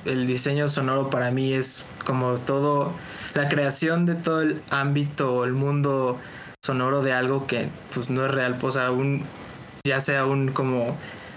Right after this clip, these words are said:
un video hablando de, de postproducción de, de, no sé, de cine, por ejemplo, de, de contenido visual, pero específica-, es lo mismo para, para videojuegos, pues simplemente es cómo tú visualizas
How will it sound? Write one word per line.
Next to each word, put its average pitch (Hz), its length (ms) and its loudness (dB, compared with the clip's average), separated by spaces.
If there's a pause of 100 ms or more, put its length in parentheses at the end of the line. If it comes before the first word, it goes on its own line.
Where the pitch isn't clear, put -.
(220)
un 147 160 2
video 143 680 2
hablando 139 440 2
de, 123 400 2 (100)
de 139 140 0
postproducción 131 680 0
de, 127 440 0 (760)
de, 120 400 0 (120)
no 131 140 0
sé, - 100 0
de 127 140 2
cine, 135 280 2
por 127 220 0
ejemplo, 127 440 0
de, 127 220 0 (320)
de 147 100 -2
contenido 131 520 0
visual, 135 380 2 (540)
pero 135 200 2
específica-, 151 560 0 (120)
es 160 140 2
lo 175 80 4
mismo 156 480 2
para, 120 680 0 (160)
para 123 180 2
videojuegos, 123 540 0
pues 131 100 -4
simplemente 131 600 0
es - 240 0 (300)
cómo 147 340 2
tú 156 160 4
visualizas 139 880 2